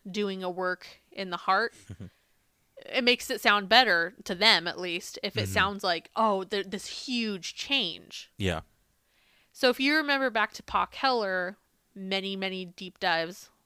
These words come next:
Speaker 1: ago,
Speaker 2: Mm-hmm.
Speaker 1: when Priscilla said, quote, "God truly redeemed my dad's life from sin and gave him a tremendous freedom from the past."
Speaker 2: Mm-hmm.
Speaker 1: That A M A from Anna's childhood friend, when they were asked if they knew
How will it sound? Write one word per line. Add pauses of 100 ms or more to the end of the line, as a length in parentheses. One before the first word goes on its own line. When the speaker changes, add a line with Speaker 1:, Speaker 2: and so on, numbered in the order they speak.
(160)
Speaker 1:
ago, (160)
Speaker 2:
Mm-hmm. (360)
Speaker 1:
when
Priscilla
said,
quote, (380)
"God
truly
redeemed
my
dad's
life
from
sin
and
gave
him
a
tremendous
freedom
from
the
past." (100)
Speaker 2:
Mm-hmm. (880)
Speaker 1:
That
A
M
A
from
Anna's
childhood
friend,
when
they
were
asked
if
they
knew